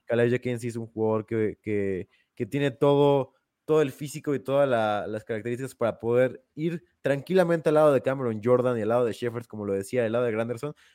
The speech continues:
para ir tranquilamente y no con la presión de, "Ah, tengo que ser el pass rusher número uno desde el día uno", sino puede ir, puede irse rotando. Me parece que es el lugar perfecto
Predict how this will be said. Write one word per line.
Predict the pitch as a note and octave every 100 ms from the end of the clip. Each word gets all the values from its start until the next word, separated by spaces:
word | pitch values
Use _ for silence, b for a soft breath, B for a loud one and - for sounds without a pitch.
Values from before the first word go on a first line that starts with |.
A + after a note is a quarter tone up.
| b
para | C3 D3+
ir |
tranquilamente | E3 F3+ F3+ E3+ D#3+ D#3+ D#3
y | C#3
no | A#2+ C#3
con | D#3
la | B2+
presión | - A2+ C3 C3
de, | B2
"Ah, | A#2 A#2
tengo | C#3
que | C3+
ser | -
el | C3
pass | - B2
rusher | B2 A#2+
número | A#2+ A#2+ A2
uno | G#2 A2+ B2
desde | G2+
el | F#2+
día | G#2
uno", | A2 B2
sino | C3 A2+
puede | - C#3 C#3
ir, | C3 b b b
puede | D#3 E3
irse | D#3
rotando. | D#3 A2+ C3 B2 G#2
Me | G2
parece | A2+ A#2
que | A#2
es | -
el |
lugar | A#2 G#2+
perfecto | G2+ G2 A2